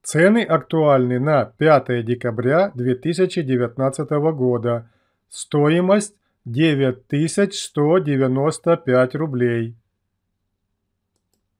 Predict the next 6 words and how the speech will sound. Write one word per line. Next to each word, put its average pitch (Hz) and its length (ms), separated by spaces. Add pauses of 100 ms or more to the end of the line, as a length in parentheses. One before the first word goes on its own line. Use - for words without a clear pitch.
(2250)
Переходим 196 580
в 170 40
онлайн-магазин 151 960
Двести 147 400
двадцать 147 480
вольт. 139 420